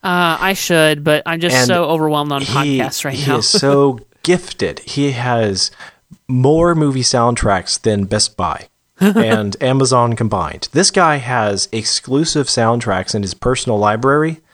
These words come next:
Speaker 2: that never made it to film. Like, he has the original score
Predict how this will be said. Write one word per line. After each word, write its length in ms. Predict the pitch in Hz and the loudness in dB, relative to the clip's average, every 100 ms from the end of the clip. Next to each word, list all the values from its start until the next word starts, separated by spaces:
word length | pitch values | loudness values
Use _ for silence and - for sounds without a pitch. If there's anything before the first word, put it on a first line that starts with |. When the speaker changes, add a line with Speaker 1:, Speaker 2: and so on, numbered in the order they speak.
| - - - - _ | -20 -18 -18 -20 _
Speaker 2:
that 520 | 107 120 120 113 107 - _ 117 | -4 0 2 2 0 -8 _ -2
never 420 | 117 127 139 131 | 2 4 4 2
made 200 | 120 113 | 2 0
it 80 | 107 | -2
to 80 | |
film. 340 | 107 120 104 - _ _ _ _ _ _ _ _ _ _ _ _ _ _ _ _ _ _ _ - | -2 -2 -2 -6 _ _ _ _ _ _ _ _ _ _ _ _ _ _ _ _ _ _ _ 0
Like, 220 | 139 143 | 2 2
he 140 | 165 | 0
has 340 | 151 156 151 - | 0 0 0 -2
the 200 | 127 123 | 0 2
original 640 | 120 113 165 156 135 110 | 2 2 2 2 2 2
score 680 | - - 120 113 104 101 | 0 -2 2 2 2 0